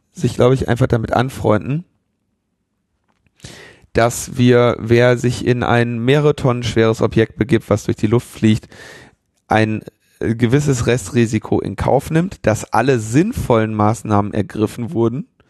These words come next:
es noch ein paar sinnvolle gibt, die man noch ergreifen könnte, aber man dieses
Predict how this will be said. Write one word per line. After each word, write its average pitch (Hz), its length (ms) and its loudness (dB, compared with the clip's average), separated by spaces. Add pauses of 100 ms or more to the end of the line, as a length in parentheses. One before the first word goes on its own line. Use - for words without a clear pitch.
(1160)
es 127 180 0
noch 147 180 2
ein 135 120 -6
paar 170 260 4
sinnvolle 151 420 2
gibt, 120 220 0
die 117 80 0
man 113 140 2
noch 113 140 -2
ergreifen 104 460 0
könnte, 139 440 0 (880)
aber 120 220 2
man 120 240 0
dieses 117 340 2